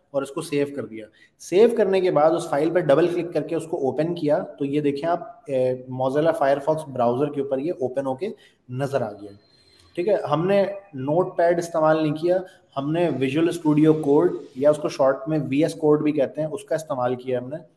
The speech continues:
तो, अ, हम नोटपैड की बजाय हम उस पे कोडिंग कर रहे हैं,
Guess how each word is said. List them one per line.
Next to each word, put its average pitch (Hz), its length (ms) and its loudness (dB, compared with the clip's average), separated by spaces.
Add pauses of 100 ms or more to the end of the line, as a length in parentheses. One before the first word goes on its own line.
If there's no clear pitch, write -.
(320)
तो, 165 80 0
अ, 135 440 0
हम 151 260 -2 (380)
नोटपैड 151 560 2
की 156 60 -2
बजाय 139 280 4
हम 147 100 2
उस 135 160 -6
पे 143 80 -4
कोडिंग 120 360 -2
कर 110 60 -8
रहे 101 160 -16
हैं, 101 80 -20